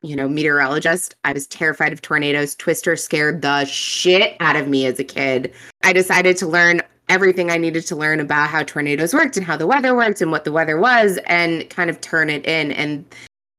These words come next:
horror was that place for me to, to really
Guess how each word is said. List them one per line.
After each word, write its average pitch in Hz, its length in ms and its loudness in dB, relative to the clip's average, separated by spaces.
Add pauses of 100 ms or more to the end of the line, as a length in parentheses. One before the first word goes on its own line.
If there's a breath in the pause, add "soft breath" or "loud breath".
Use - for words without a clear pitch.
(200)
horror 233 400 2
was 185 200 4
that - 260 0
place 160 320 -2
for 151 160 -4
me 151 240 0
to, 139 200 -6
to 139 420 -2
really 147 760 0